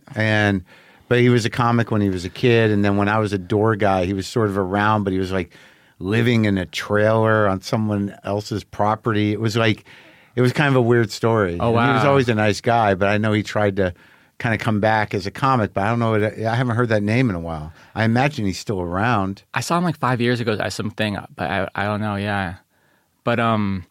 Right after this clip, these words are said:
Speaker 1: So
Speaker 2: yeah, s-, but I got into touring, and
Speaker 1: Yeah.
Speaker 2: then, um, I got
Speaker 1: What,
Speaker 2: my
Speaker 1: middling or featuring
Speaker 2: Uh,
Speaker 1: or
Speaker 2: yeah, sure. Opening,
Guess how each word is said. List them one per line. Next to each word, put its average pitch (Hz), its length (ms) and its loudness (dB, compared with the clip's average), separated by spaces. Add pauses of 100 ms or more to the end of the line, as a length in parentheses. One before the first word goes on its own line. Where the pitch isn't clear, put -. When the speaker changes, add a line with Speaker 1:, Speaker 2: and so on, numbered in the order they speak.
Speaker 1:
So - 160 -10
Speaker 2:
yeah, 139 160 0
s-, 127 160 -12
but 143 140 -2
I 139 40 2
got 147 140 -2
into 143 120 4
touring, 135 540 2
and 123 80 4
Speaker 1:
Yeah. 117 60 4
Speaker 2:
then, 117 280 2
um, 104 320 0
I 117 80 0
got 120 140 2
Speaker 1:
What, 107 120 0
Speaker 2:
my 113 40 4
Speaker 1:
middling 135 400 2
or 107 80 -2
featuring 120 440 -4
Speaker 2:
Uh, 120 100 0
Speaker 1:
or 101 100 -4
Speaker 2:
yeah, 110 140 0
sure. 107 380 0
Opening, 113 380 0